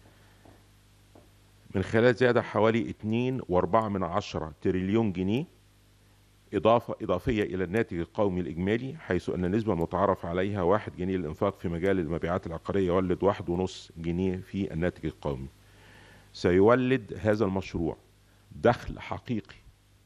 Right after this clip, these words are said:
للدولة المصرية من خلال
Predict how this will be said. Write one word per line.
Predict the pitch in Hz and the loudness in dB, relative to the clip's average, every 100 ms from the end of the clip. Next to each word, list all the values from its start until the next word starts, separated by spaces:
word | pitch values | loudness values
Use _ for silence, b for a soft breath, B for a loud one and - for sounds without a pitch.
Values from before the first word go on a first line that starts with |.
| _ _ _ b b b | _ _ _ b b b
للدولة | 82 73 104 107 101 | -10 -2 2 2 0
المصرية | 95 - 101 104 120 147 - _ _ _ _ _ | -2 -6 -4 -2 -4 -6 -14 _ _ _ _ _
من | 92 | -10
خلال | 85 - 98 95 85 | -8 -2 0 2 0